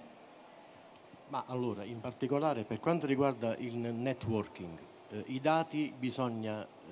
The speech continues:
prelevarli in campo e portarli a casa. Siamo passati quindi da, molto rapidamente, tutto sommato, dai vecchi modem, eh, U S Robotics analogici del tempo del cucco,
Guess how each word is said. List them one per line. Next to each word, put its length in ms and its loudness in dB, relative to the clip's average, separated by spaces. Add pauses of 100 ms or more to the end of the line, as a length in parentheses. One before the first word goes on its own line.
(300)
prelevarli 500 8
in 80 2
campo 260 2
e 40 0
portarli 440 -4
a 60 -4
casa. 340 -10 (760)
Siamo 340 0
passati 480 0
quindi 380 -2
da, 200 -2 (300)
molto 300 2
rapidamente, 680 -2 (180)
tutto 220 -10
sommato, 560 -6 (600)
dai 200 0
vecchi 360 0
modem, 640 0 (340)
eh, 80 -8
U 220 2
S 180 -4
Robotics 800 -2
analogici 760 -4 (1300)
del 240 -8
tempo 320 -2
del 160 -4
cucco, 460 -8